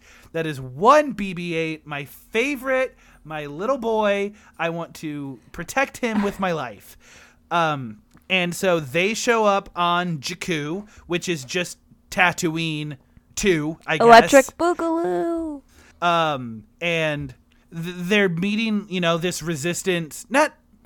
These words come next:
Speaker 1: a sympathizer, I guess you would call them, just an ally of the resistance. And this guy is like, "Hey,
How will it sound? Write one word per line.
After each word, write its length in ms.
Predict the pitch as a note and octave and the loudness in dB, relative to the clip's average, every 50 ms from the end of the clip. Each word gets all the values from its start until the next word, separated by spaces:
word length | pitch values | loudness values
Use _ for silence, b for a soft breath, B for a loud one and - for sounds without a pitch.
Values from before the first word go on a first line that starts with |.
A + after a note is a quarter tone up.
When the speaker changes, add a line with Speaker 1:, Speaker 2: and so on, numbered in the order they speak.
| b b b b b | b b b b b
Speaker 1:
a 240 | F3 F#3 E3+ D#3+ D3+ | -2 0 0 0 0
sympathizer, 720 | - - A#3+ A3 G#3+ B3 - A#3+ A3+ A#3 A3+ A3+ B3+ A#3+ A#3+ | -2 -2 -2 0 0 0 2 4 4 4 4 4 2 2 2
I 80 | A3+ | 2
guess 240 | G#3 A3+ A3+ G#3+ - | 0 -4 -6 -8 -8
you 80 | A#3+ A3+ | -8 -8
would 100 | A3+ G#3+ | -6 -4
call 220 | - A3 G#3+ A3 | -2 0 0 0
them, 120 | A3+ A3 | -2 -4
just 180 | G#3 A3 F3+ F#3 | -6 -8 -8 -8
an 100 | F#3 - - | -10 -8 -4
ally 380 | D#3 D#3 D#3+ E3 E3+ E3+ E3+ | -2 -2 0 0 0 0 0
of 140 | F3 E3 D#3 | -2 -4 -6
the 100 | D#3 D#3 | -6 -8
resistance. 720 | D3 C#3+ C3+ D#3 D#3 D3+ - F3+ F3+ F#3+ F#3 - - - - B B B B B B B B B | -8 -8 -10 -10 -12 -10 -10 -12 -12 -12 -14 -16 -20 -20 -20 B B B B B B B B B
And 400 | F3 F3 E3+ D#3+ D#3 D3+ C#3+ C#3 b b b | 0 0 2 2 0 -2 -4 -8 b b b
this 180 | D#3 E3 E3 - | -10 -8 -6 -2
guy 140 | - E3+ E3 | 0 2 2
is 120 | D#3+ - E3+ | 2 0 -4
like, 140 | D#3 - | -6 -6
"Hey, 440 | - - A#3 A3 F#3+ F3+ F3+ F#3+ - | -4 0 0 2 2 0 -2 -4 -8